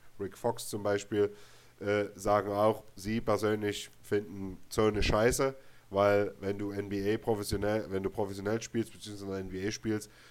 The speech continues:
solltest du so gut sein, dass du deinen Mann verteidigen kannst. Und wenn du deinen Mann nicht verteidigen kannst, dann muss man halt ein Double Team machen,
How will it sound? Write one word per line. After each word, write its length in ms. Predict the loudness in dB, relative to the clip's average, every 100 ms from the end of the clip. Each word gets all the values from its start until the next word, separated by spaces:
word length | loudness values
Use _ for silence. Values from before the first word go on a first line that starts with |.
| -6
solltest 400 | 0 0 0 -6
du 220 | -8 -8
so 220 | 0 2 2
gut 200 | 2 4
sein, 200 | 4 4
dass 160 | 2
du 60 | 2
deinen 220 | -2 -4
Mann 160 | -4 -4
verteidigen 520 | -4 0 0 0 -2
kannst. 380 | -4 -4 -6 -14 -16 -10
Und 80 | -8
wenn 80 | -4
du 60 |
deinen 220 | -4 -4
Mann 180 | -4 -4
nicht 160 | -2 -2
verteidigen 480 | 0 0 0 -2 -6
kannst, 280 | -6 -8 -12 -14 -8
dann 140 | -6
muss 120 | -2
man 140 | 2 4
halt 140 | 2
ein 60 | 2
Double 260 | 2 4
Team 260 | 0 0 -2
machen, 300 | -6 -8